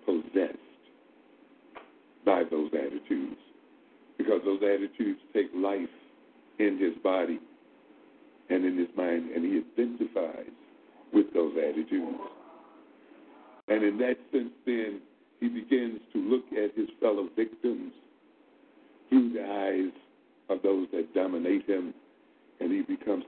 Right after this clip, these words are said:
cut off from them and alienated from them, and sees them as the enemy, as the ones to be exploited, and therefore engages often in violence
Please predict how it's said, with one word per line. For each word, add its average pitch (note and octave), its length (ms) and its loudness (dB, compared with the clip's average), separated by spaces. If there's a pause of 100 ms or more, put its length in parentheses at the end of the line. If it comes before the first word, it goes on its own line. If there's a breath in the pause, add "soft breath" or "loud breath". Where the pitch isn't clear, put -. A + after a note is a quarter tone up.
cut G#2 220 4
off G#2+ 200 4 (100)
from F#2 160 -4
them F#2 240 0
and E2+ 100 -6 (100)
alienated F#2+ 600 0 (100)
from F#2 280 -2
them, E2 200 -4 (880 loud breath)
and E2+ 140 0 (100)
sees A2 300 4
them G#2 360 -2
as F#2+ 340 2 (240)
the - 80 -6 (120)
enemy, A#2 380 -2 (1200)
as G#2 180 2 (100)
the F#2 80 -4
ones G2+ 320 0
to - 80 -2
be F#2+ 200 2
exploited, F#2 680 -2 (840)
and F2+ 220 -8
therefore F#2+ 460 2
engages F2 720 -2
often E2 500 -6 (580)
in E2 240 0
violence E2+ 460 0